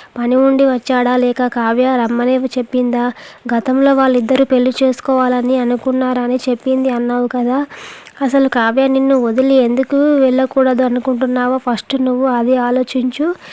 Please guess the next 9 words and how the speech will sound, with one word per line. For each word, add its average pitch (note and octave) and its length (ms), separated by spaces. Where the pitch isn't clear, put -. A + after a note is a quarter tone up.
నువ్వు B3+ 180
కావ్యను B3+ 520
వద్దు A#3+ 280
అనుకుంటే C4 520
తన A#3+ 220
గురించి B3 440
నీకు B3+ 280
అవసరం B3 500
లేదు. A#3+ 340